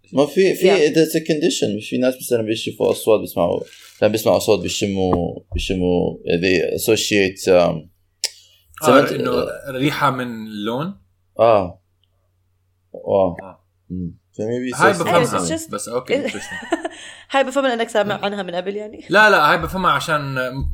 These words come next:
Speaker 3: ممكن أتخيلها، بس صعب أتخيل، ما بعرف، مخيلتي
Speaker 2: Yeah.
Speaker 3: ضعيفة،
Speaker 2: لا،
Speaker 3: مش
Speaker 2: ولا
Speaker 3: قادر
Speaker 2: أنا.
Speaker 3: أتخيل كيف.
Speaker 2: كنت عارفة إنه هذا،
Speaker 3: مم.
Speaker 2: فأنا
Speaker 1: أنا
Speaker 2: كنت
Speaker 1: بقدر
Speaker 2: دايما بحس
Speaker 1: أتخيل.
Speaker 2: إنه
Speaker 1: بتخيل،
Speaker 3: ما شاء الله.
Speaker 1: بتخيل إذا،
Speaker 2: الألوان؟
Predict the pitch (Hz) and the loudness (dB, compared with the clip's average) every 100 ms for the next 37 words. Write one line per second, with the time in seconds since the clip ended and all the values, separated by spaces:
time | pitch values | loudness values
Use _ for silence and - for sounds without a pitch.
0 | - - 143 156 135 117 127 120 107 104 | -8 -10 -8 -6 -6 -6 -2 -2 -2 -8
1 | - 139 131 - - 110 98 110 131 107 | -4 -2 -2 -6 -8 -6 -6 -2 0 0
2 | - 101 98 95 98 _ - 120 131 143 | -4 -12 -14 -16 -20 _ -14 -6 -4 -2
3 | 139 127 165 123 - 294 302 349 277 233 | -4 -4 -4 -6 -2 0 2 2 2 0
4 | 180 202 - 101 - - 95 - _ _ | -4 -6 -12 -16 -18 -14 -14 -16 _ _
5 | _ _ _ _ - 196 175 180 175 160 | _ _ _ _ -12 -6 -2 -2 -2 -8
6 | 165 165 156 156 208 190 - 110 110 - | -6 -8 -8 -4 0 0 -2 -14 -16 -4
7 | 254 285 196 285 269 269 98 - 92 90 | 2 6 8 8 8 6 4 4 6 6
8 | 104 - - _ _ _ _ _ _ _ | 4 0 -14 _ _ _ _ _ _ _
9 | - 139 120 - - - 147 143 170 170 | 0 4 4 4 2 4 6 6 4 2
10 | 277 - | 0 -6